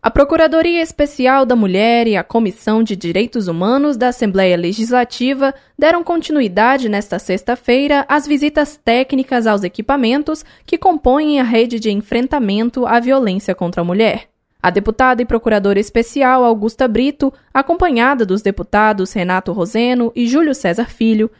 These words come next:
e de uma equipe técnica, visitou as delegacias da mulher de Pacatuba e de Maracanaú,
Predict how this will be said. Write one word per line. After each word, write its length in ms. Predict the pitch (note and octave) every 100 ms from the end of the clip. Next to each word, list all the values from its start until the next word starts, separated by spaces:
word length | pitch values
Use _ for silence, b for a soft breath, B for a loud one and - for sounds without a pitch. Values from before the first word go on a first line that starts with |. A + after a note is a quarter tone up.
| b
e 80 | C4
de 100 | A3+
uma 140 | G3+
equipe 340 | F3+ A#3 A#3 E4
técnica, 640 | - A3 B3+ C#4+ C#4 D4+ b b b
visitou 480 | D#4+ F4 - B3+ D4+
as 120 | C#4
delegacias 760 | A3 A#3 A3 F3+ - A#3 A#3 A3+
da 100 | F#3+
mulher 380 | F3 F3 G3 A3+
de 100 | -
Pacatuba 840 | - A3 C#4+ - A#3 B3+ C#4 C#4+ -
e 100 | D4+
de 80 | E4+
Maracanaú, 760 | C#4+ G3+ G3+ G3+ A3+ B3+ F3